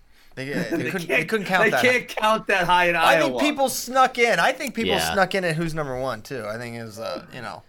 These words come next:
Speaker 1: they may have a, a security issue of, of some kind. 'Cause there, there were a
Speaker 2: Uh,
Speaker 1: lot of people at that football stadium. I don't know, fifty? Could they get fifty for the
Speaker 2: I
Speaker 1: finals?
Speaker 2: thought they were,
Speaker 3: Mm-hmm.
Speaker 2: I thought they were already at, like, forty-five all season, all, all pass tickets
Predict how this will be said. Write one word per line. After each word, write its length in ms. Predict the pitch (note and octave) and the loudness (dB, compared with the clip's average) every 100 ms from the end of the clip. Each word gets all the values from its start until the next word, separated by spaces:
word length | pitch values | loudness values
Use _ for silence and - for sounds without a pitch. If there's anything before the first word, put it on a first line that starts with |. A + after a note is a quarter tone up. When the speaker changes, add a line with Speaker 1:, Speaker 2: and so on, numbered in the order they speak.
| - _ - | -20 _ -14
Speaker 1:
they 100 | C3+ | -4
may 120 | D#3+ F3 | 2 4
have 180 | E3 | 4
a, 200 | C#3 B2 A#2 | 4 2 0
a 80 | A#2+ | -6
security 560 | C#3 - C3+ C3 A#2+ | -8 -8 -6 -6 -6
issue 300 | A2 A2 A2 | -8 -8 -12
of, 220 | G#2+ G#2+ - | -12 -14 -16
of 120 | G#2 | -14
some 220 | - G#2+ | -10 -10
kind. 240 | G#2+ G2+ G2+ | -8 -8 -8
'Cause 80 | G#2+ | -6
there, 120 | D#3+ | -6
there 420 | D3 G#2+ G#2+ A2 | -6 -8 -6 -2
were 60 | G3 | 0
a 60 | C3+ | 0
Speaker 2:
Uh, 100 | C3 | 2
Speaker 1:
lot 200 | D3 C#3 | 2 2
of 80 | |
people 200 | - B2+ | -2 -8
at 80 | B2+ | -6
that 160 | A2+ - | -6 -6
football 240 | A#2+ A2 | -8 -8
stadium. 240 | A2+ G#2+ - - - | -10 -12 -16 -12 -2
I 120 | - | 2
don't 80 | A#3 | 2
know, 100 | C3 | 0
fifty? 520 | - G3+ - F4 F4 | -2 -2 -2 -4 -6
Could 180 | - G3+ | -6 -4
they 100 | B3 | -4
get 220 | F#3+ - | -6 -6
fifty 460 | G#3 G#3 E4+ E4 - _ _ _ - _ _ | -8 -6 -10 -10 -14 _ _ _ -20 _ _
for 120 | - F#3+ | -6 -2
the 80 | E3+ | -2
Speaker 2:
I 40 | |
Speaker 1:
finals? 340 | E3+ F#3+ C4+ | 2 2 4
Speaker 2:
thought 120 | D#4 C4+ | 4 4
they 100 | C4 | 4
were, 140 | A#3+ - | 2 -2
Speaker 3:
Mm-hmm. 160 | - - | -12 -6
Speaker 2:
I 180 | F#3+ B3 | 0 2
thought 200 | C#4 C#4+ | 2 2
they 80 | C4+ | 2
were 100 | A#3+ | 2
already 280 | A#3+ A#3 A#3 | 2 2 2
at, 100 | A#3 | 2
like, 220 | A3 E3+ | 2 0
forty-five 640 | G3 G#3 G3+ G3+ F#3+ F#3 E3+ | -2 -4 -2 -2 0 0 -4
all 280 | D#3 F3+ | -4 -2
season, 380 | F3+ G3+ F3 F3 D3+ | -4 -8 -8 -10 -4
all, 360 | E3 E3+ E3 D3 | 0 2 0 -2
all 200 | E3 E3 | -4 -2
pass 360 | E3+ E3 - | -4 -4 -6
tickets 480 | F3 D3 F#2+ - - | -10 -8 -10 -12 -20